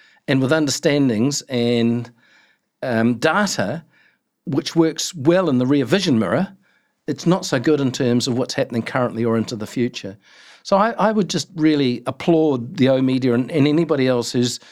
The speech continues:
trying to unpack this new age. I think it's a new age in terms of demography, but it's a new age in terms of information and in terms of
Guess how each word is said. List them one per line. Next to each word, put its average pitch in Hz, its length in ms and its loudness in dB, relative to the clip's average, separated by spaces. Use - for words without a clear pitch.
trying 156 420 0
to 135 200 -2
unpack - 680 -2
this 147 260 0
new 139 320 2
age. 123 600 -2
I - 100 -2
think 175 160 2
it's - 140 -4
a 156 60 2
new 143 220 4
age 143 320 0
in 127 80 -2
terms 127 280 0
of 113 80 -8
demography, 175 520 0
but 139 120 -4
it's - 120 -12
a 131 60 -4
new 120 160 0
age 117 220 0
in 110 80 -4
terms 113 300 -2
of 107 180 -6
information 117 640 0
and 117 200 2
in 104 120 -4
terms 110 340 -2
of 104 240 -6